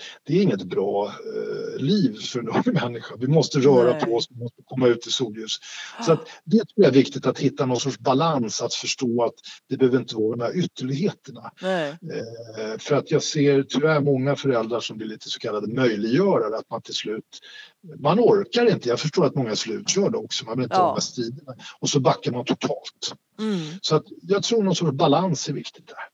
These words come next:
Speaker 2: Ja. Men vart vänder jag mig? Om jag, om jag känner nu då efter det här, de har lyssnat på det här podd-, eh, avsnittet, vad fasiken vänder jag? Vad ska jag göra då? Vart ska jag ringa?
Speaker 1: Jo.
Speaker 2: Vart ska jag, vart ska jag
Speaker 1: Jag
Speaker 2: ta
Speaker 1: tycker det
Speaker 2: kontakt?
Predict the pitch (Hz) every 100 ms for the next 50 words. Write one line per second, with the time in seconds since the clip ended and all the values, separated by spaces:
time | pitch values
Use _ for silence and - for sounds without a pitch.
0 | - 185 175 151 190 _ _ - - -
1 | 285 339 330 214 277 453 339 262 233 220
2 | 220 254 285 294 302 311 330 339 - 359
3 | 285 247 226 214 202 190 - 202 202 208
4 | 185 165 95 95 73 185 196 208 214 226
5 | - 240 - 180 170 165 175 165 - 135
6 | 127 123 113 - 165 151 165 156 - 151
7 | - 240 247 - - 359 - - - 247
8 | 190 277 - - 135 240 - 311 277 320
9 | 202 302 415 170 202 _ _ _ - 302
10 | - 311 330 262 240 254 403 277 - 302
11 | 277 262 151 - _ _ - 285 - 330
12 | 165 220 214 180 175 175 -